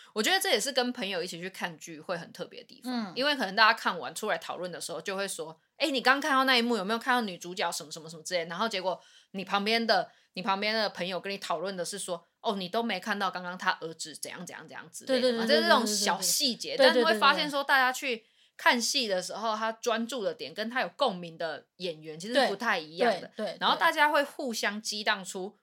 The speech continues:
Speaker 1: 不同的剧本。
Speaker 2: 对，因，或是大，大家，明明你就看了一样的故事，可是
Speaker 1: 对。
Speaker 2: 你对他的解读不一样。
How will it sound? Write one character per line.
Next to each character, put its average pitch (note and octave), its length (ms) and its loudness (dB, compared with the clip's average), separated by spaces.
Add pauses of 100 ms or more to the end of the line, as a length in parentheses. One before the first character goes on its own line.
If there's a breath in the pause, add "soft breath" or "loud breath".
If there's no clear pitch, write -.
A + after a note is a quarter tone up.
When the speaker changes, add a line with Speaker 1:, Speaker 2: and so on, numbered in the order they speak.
Speaker 1:
不 - 80 -2
同 E3 160 -8
的 D#3+ 80 -16
剧 - 280 -8
本。 - 140 -20
Speaker 2:
对， G3 400 2 (120)
因， C4+ 300 -10
或 E4 140 -2
是 D4 300 -6 (360)
大， D4 200 2
大 C#4 240 0
家， B3+ 180 -4
明 C4 200 -2
明 C4 160 0
你 - 20 -2
就 A3 120 -4
看 A#3+ 220 -4
了 G#3+ 60 -8
一 F#3 80 -12
样 G#3+ 160 -6
的 F3 80 -8
故 E3+ 260 -12
事， E3 220 -10
可 F#3+ 120 -6
是 F3+ 100 0
Speaker 1:
对。 A#3 180 0 (160 loud breath)
Speaker 2:
你 G#3 100 -8
对 B3 240 0
他 A#3 160 -2
的 G#3 80 -4
解 E3+ 240 -10
读 D#3 160 -20
不 F#3+ 160 -16
一 D#3+ 80 -16
样。 F3+ 220 -12